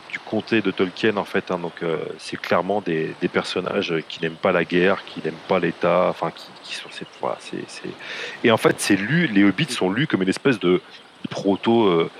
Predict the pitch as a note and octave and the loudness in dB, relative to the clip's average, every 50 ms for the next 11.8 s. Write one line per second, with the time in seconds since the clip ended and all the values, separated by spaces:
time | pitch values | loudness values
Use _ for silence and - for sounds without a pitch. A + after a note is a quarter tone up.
0 | - - - - - - - F#2 F#2+ F#2+ E2+ - - - - - - - - - | -14 -14 -14 -14 -6 -4 -2 0 0 0 0 -2 -6 -12 -20 -20 -20 -20 -10 -4
1 | - E2+ E2 - - - - - - - - - - - - - - - - - | -4 -2 -2 -2 -2 -4 -4 -4 -8 -8 -10 -20 -20 -20 -20 -20 -20 -20 -20 -20
2 | - - - - - - - - - F#2 F2+ F2 E2 - - - - G2+ F#2 E2+ | -20 -20 -20 -20 -20 -18 -12 -8 -6 -4 -4 -2 -2 -2 -2 0 0 0 0 0
3 | F#2 F2 F2 - - - A#2 G2+ F#2 F2 F2 F#2 G#2+ G#2+ - - E3+ - - G2 | 0 0 0 0 0 0 0 0 0 0 0 0 -2 -4 -6 -8 -8 -6 -4 -4
4 | F2 - - - - - D#2+ D#2 - - - - - - - - - - - - | -4 -4 -8 -12 -10 -10 -10 -10 -10 -12 -14 -14 -14 -14 -14 -14 -12 -6 -2 0
5 | F#2+ - - - - - G#2+ F#2 F#2+ G2 - - A#2 F#2+ G2+ G2 G2 F#2 E2+ F#2 | 0 0 0 -2 0 2 2 2 2 0 0 2 2 4 4 4 4 4 4 4
6 | G2+ F#2+ - - - - - - G2+ F#2 F2 F2 E2+ E2+ F2 F2+ F2+ E2 - - | 2 2 2 -2 -6 -4 0 0 0 2 2 2 2 4 4 4 2 0 -2 -6
7 | - - - F#2 E2 - - - - G2+ - - F#2+ - - D#2+ D2 D2 D2 D2 | -6 -4 -4 -2 -2 -2 -4 -4 -4 -4 -2 -2 -2 -2 0 -2 0 0 -2 -4
8 | C#2+ D2 - - - - - E2 E2 G#2 A2+ - A#2 D3 B2+ - G#2+ - - G2 | -6 -6 -10 -12 -12 -6 -2 0 2 2 2 4 2 2 4 2 2 2 2 0
9 | - - - - - - - A2 G#2+ - A#2 B2+ B2 G#2+ B2+ C3 - A#2 - A2+ | 0 -2 -6 -8 -6 -2 2 2 2 4 4 4 4 4 4 4 4 4 4 4
10 | - - - G2+ G2+ - - B2 A#2+ A2+ - F#2+ F2+ F2 F2 F2 E2+ E2 F#2+ F#2+ | 4 4 4 2 2 4 4 4 4 4 4 2 2 4 4 4 4 4 4 4
11 | F#2 E2+ D#2+ D#2+ - - - D#2 E2+ - - F#2+ F#2 F2+ E2 D#2 | 4 4 2 2 0 -2 -4 -4 -2 -2 0 0 0 2 0 0